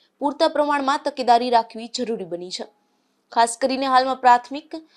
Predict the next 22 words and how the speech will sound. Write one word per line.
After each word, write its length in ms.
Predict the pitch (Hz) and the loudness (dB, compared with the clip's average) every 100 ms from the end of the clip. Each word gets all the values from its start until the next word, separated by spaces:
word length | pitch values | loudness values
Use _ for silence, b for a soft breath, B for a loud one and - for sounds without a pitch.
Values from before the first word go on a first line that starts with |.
| b - | b -8
અને 140 | 262 | -6
માધ્યમિક 580 | 262 262 262 320 370 370 | 0 0 0 0 -2 0
શાળાઓમાં 540 | 339 311 294 277 302 | 4 4 4 2 -2
વિદ્યાર્થીઓની 680 | 247 208 254 277 - 294 269 262 | -6 -2 0 0 0 -6 -6 -6
પરીક્ષાના 560 | 240 233 - 240 233 240 | -6 -6 -6 -4 -4 -4
આયોજન 380 | 220 220 226 208 | -4 -2 -6 -10
થઈ 160 | 208 185 | -10 -10
રહ્યા 260 | 185 185 190 | -10 -14 -16
છે, 80 | - _ _ _ - | -18 _ _ _ -2
ત્યારે 160 | 214 | -2
સમયસર 480 | 220 247 262 277 320 311 | 0 -2 -2 -2 -4 -2
કોરોના 340 | 285 277 277 269 | -2 0 -2 0
પર 100 | 262 | -4
કાબુ 320 | 269 254 233 247 | 2 2 2 -6
નહીં 240 | 233 285 | -6 -4
મેળવાય 540 | 285 269 285 - _ _ _ | -2 -2 -4 -8 _ _ _
તો 80 | 285 | -4
વિદ્યાર્થીઓનું 680 | 269 302 311 320 359 320 330 | -2 2 0 2 0 0 -2
શિક્ષણ 340 | 330 311 320 302 | -6 -6 -6 2
કાર્ય 240 | 277 262 269 | 2 4 0
બગડવાની 480 | 247 262 254 240 247 | 0 2 2 0 -4
સાથોસાથ 580 | 254 220 247 247 240 240 | -4 -6 -6 -2 -2 -2